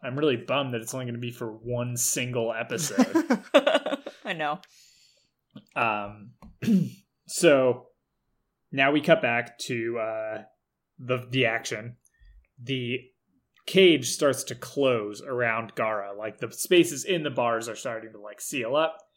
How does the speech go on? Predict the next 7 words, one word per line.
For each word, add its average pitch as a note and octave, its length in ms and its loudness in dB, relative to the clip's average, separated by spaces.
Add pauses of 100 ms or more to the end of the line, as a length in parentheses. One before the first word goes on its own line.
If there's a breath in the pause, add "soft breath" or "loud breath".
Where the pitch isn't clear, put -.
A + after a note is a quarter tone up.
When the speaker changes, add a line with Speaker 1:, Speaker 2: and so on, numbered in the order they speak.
(240)
Speaker 1:
He A#2 220 -14
throws C#3 680 -4
the A#2+ 340 -8 (160)
rope D3 420 0
javelin A2+ 600 -6
to - 120 -10
Matsuri A#2 800 -8